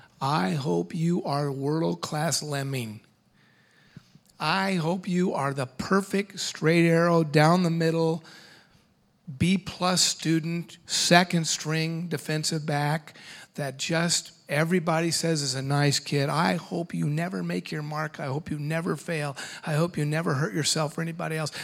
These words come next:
I just hope life is just this perfect, sweet little path for you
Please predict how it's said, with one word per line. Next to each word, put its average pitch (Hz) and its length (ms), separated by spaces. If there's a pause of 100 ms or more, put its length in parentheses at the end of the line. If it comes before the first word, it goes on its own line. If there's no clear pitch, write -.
(160)
I 175 200
just 160 260
hope 156 220
life 143 340
is 139 100
just 143 260
this 135 180
perfect, 202 760
sweet 185 720
little 156 360
path 156 360
for - 160
you 151 400